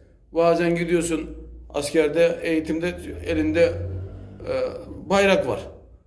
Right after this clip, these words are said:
Bayrağı nereye dikeceksin, nereye dikmeyeceksin? Bazen siyaseten dikmiyorsun bayrağı, bekliyorsun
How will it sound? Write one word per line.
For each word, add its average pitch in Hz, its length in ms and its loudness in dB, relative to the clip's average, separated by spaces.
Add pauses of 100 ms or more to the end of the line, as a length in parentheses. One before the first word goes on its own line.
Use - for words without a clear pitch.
Bayrağı 160 480 6
nereye 170 280 4
dikeceksin, 165 360 0
nereye 165 260 2
dikmeyeceksin? 160 480 -2
Bazen 160 380 2 (480)
siyaseten 180 680 0
dikmiyorsun 185 540 -2
bayrağı, 127 380 2
bekliyorsun 156 680 -2